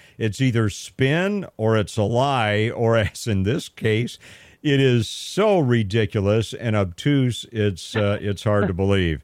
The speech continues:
Uh, I'm not sure whether I should thank you for bringing that to my attention or not, John.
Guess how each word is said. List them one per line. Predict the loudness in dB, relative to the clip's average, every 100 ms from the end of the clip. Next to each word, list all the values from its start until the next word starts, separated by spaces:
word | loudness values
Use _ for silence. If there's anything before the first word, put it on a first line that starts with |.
| -14 -20 -20 -4
Uh, | -2 0 0
I'm | 0 0
not | 0
sure | -2 -2 0
whether | 2 2 2
I | 2
should | 0 -6
thank | -4 -2 -2 -2
you | -4 -4
for | -4 -6
bringing | -2 -2 0 0
that | -2 -4
to | -6
my | -4
attention | -2 -4 -4 -6 -4 -2
or | 0
not, | 0 -2 -4
John. | -4 -2 0 0